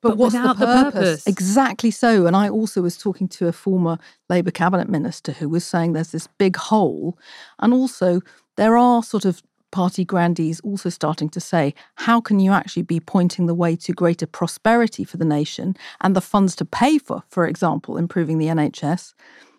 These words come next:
Speaker 1: without starting to talk about the disadvantages of being outside the single market and that Brexit conversation that they still don't really want to have?"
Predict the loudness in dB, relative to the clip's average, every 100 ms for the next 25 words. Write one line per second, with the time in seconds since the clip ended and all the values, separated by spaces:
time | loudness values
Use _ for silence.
0 | _ 2 4 4 2 0 0 0 -4 -2
1 | 0 2 4 4 2 -4 -6 -8 0 0
2 | 0 -8 -4 0 2 2 0 0 0 0
3 | -4 -2 0 2 0 -4 -8 -2 0 0
4 | -4 _ _ 0 0 -6 -2 -2 -2 0
5 | -2 0 -2 -2 -2 -2 -2 0 2 0
6 | 0 0 -2 0 -2 -6 -2 -2 -2